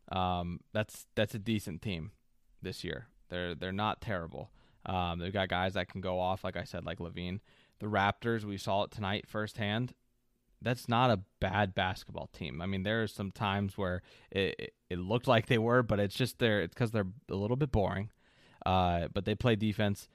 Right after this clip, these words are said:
and, you know, and they're, and they shoot a lot of threes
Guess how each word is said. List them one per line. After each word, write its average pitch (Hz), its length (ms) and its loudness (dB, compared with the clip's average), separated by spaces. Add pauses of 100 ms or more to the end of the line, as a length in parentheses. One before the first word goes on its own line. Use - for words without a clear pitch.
(440)
and, 95 560 0 (260)
you 101 100 -2
know, 95 140 0
and 92 140 -2
they're, 92 300 -4
and 95 120 -4
they 92 120 -2
shoot - 280 -8 (380)
a 92 80 0
lot 92 260 2
of 95 100 -4
threes 92 460 -6